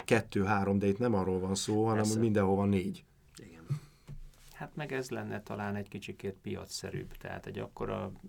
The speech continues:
Speaker 3: piacgazdaság, sportpiacgazdaság, mint a magyar, eh, látszik, ha megfeszül és föl van turbózva, akkor is el tud érni mondjuk egy, eh, hat milliárd forintos költségvetésű kirakatklubot, kettőt,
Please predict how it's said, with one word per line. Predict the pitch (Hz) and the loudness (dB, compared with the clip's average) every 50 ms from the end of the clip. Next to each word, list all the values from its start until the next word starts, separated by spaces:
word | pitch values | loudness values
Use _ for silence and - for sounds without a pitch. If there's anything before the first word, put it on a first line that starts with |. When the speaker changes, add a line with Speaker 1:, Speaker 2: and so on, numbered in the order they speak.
| - - - | -18 -16 -8
Speaker 3:
piacgazdaság, | - 113 107 104 101 - - 107 101 98 - 95 95 - - 98 98 92 | -6 -4 -4 -4 -6 -6 -6 -6 -6 -4 -6 -6 -6 -4 -4 -6 -6 -6
sportpiacgazdaság, | - - - 110 107 104 - 107 101 95 95 - 101 95 95 98 95 - - 101 95 92 | -8 -8 -6 -8 -8 -6 -6 -6 -6 -6 -6 -6 -8 -6 -6 -6 -8 -6 -8 -8 -8 -6
mint | 92 98 92 - | -6 -6 -6 -8
a | 95 90 | -10 -8
magyar, | 90 95 95 98 98 98 101 101 98 - - - - - - - - - - - - - - - - - | -8 -6 -4 -4 -4 -2 -4 -6 -8 -12 -18 -20 -20 -20 -20 -20 -20 -20 -20 -20 -20 -20 -20 -16 -14 -12
eh, | 90 92 90 92 | -10 -10 -8 -4
látszik, | 98 104 107 104 - - 110 98 | -4 -4 -2 -4 -4 -6 -6 -8
ha | - - - | -8 -8 -8
megfeszül | 95 98 104 104 - - 107 98 - - 104 101 98 101 101 98 98 | -6 -6 -6 -6 -8 -8 -6 -6 -4 -4 -4 -4 -2 -2 -2 -4 -4
és | - - - - | -6 -8 -10 -10
föl | - - 104 101 101 | -8 -6 -4 -4 -4
van | 95 95 92 92 92 92 - - _ | -4 -4 -4 -4 -6 -8 -10 -14 _
turbózva, | - 107 101 98 87 95 90 90 92 - 92 92 95 95 98 - | -12 -10 -10 -8 -6 -6 -8 -8 -8 -8 -8 -6 -4 -4 -4 -6
akkor | 92 92 - - 95 87 | -8 -10 -8 -10 -10 -8
is | 92 - | -8 -6
el | 92 92 95 90 | -6 -6 -6 -6
tud | - 92 87 | -8 -8 -8
érni | 90 90 92 - 95 | -8 -10 -8 -10 -10
mondjuk | 90 90 90 90 87 90 87 - | -10 -8 -8 -10 -10 -12 -14 -12
egy, | - 90 87 85 87 - 95 | -12 -12 -12 -12 -10 -8 -8
eh, | 90 87 90 90 87 87 - - - - - - - - - - - - - - - - - - - _ _ - - _ _ _ _ - - - | -8 -8 -10 -12 -12 -14 -18 -20 -20 -20 -20 -20 -20 -20 -20 -20 -20 -20 -20 -20 -20 -20 -20 -20 -20 _ _ -20 -20 _ _ _ _ -20 -18 -16
hat | - - 101 101 - - | -6 -4 -4 -4 -4 -6
milliárd | - 98 87 87 82 82 85 - - | -8 -8 -8 -6 -8 -8 -8 -10 -10
forintos | - - 85 85 82 82 - - 87 - - - - | -10 -10 -10 -10 -10 -12 -10 -10 -8 -8 -8 -8 -6
költségvetésű | - 98 87 85 - - 90 85 87 87 85 - - 90 85 85 - - 90 85 87 | -6 -6 -6 -6 -8 -10 -10 -10 -10 -12 -14 -12 -12 -12 -10 -10 -10 -10 -10 -12 -12
kirakatklubot, | - - 92 87 82 - - 92 - - - - 90 85 87 95 - - - | -10 -10 -8 -8 -8 -12 -12 -14 -14 -14 -14 -14 -14 -12 -12 -14 -14 -14 -14
kettőt, | - 90 - - - _ - - - - - - - - | -14 -14 -14 -16 -20 _ -16 -16 -16 -16 -18 -20 -20 -20